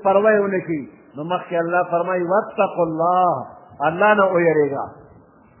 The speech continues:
مغرور مه جوړېږه، متکبر مه جوړېږه. واتقوا الله. که الله دا خپل نعمتونه درنه واپس واخلي، ستا د ناشکرۍ په وجه،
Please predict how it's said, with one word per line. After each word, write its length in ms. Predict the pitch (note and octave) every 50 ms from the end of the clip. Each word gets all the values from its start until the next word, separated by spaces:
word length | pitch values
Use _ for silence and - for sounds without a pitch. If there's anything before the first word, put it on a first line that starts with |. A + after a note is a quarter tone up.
| _ _ _ _ -
مغرور 500 | C#3 D#3+ F3+ F#3 F3 F#3+ G#3+ A#3 A#3 A3+ A3+
مه 140 | A3 A3+ A3+
جوړېږه، 440 | G#3 G#3+ G#3+ G#3 G3+ G3+ G3 G3+ F#3+ F#3+ F#3+
متکبر 640 | F#3+ F#3+ G3+ F#3+ F#3+ - G#3 G#3 G#3 - G#3 G3 G3
مه 140 | G3+ G#3+ G#3+
جوړېږه. 500 | G#3 G#3 G3 F#3 F3+ F3+ E3+ E3 D3+ C3 A#2+ - - - - - D3+
واتقوا 540 | F3+ G3 F#3+ - - - F3 E3 - D#3+ E3
الله. 360 | D#3+ D#3 D3+ C#3+ C#3 C3+ A#2+ A2 G#2+ - - - _ _ _ _ _ _ _ _ _ _ _ _ _ _ _ _ _ _ _ _ _ - - - - _ - - - _ _ - - - - - _ _ _ -
که 160 | E3+ F3+ F#3 G3
الله 280 | G3 G#3 A3+ A#3 A3+
دا 120 | A3+ A3+ G#3+ -
خپل 240 | - - - A#3+ A3+ A#3 A#3
نعمتونه 500 | A3 G3+ G3 G3 G3+ G3+ A3 G#3+ A3 G#3+
درنه 320 | G3+ G3+ F#3 F3+ F3+ F3 E3+
واپس 400 | E3+ E3+ E3 E3+ E3+ A#3 A#3+ A3 - G3 G3+
واخلي، 420 | G#3 F#3+ F3+ E3 D3+ E3 E3 D3 B2 G#2 - - - - - _ _ _ _ _
ستا 160 | - G3 G#3 G#3+
د 80 | G#3+ G#3+ G3+ G3
ناشکرۍ 560 | G3 F#3+ F#3 F3+ - G3 F3 - G#3 A3+ A#3+ A3+ A3 G#3+
په 60 | G#3 G3
وجه، 280 | G3 F3+ E3+ F3+ E3 C#3+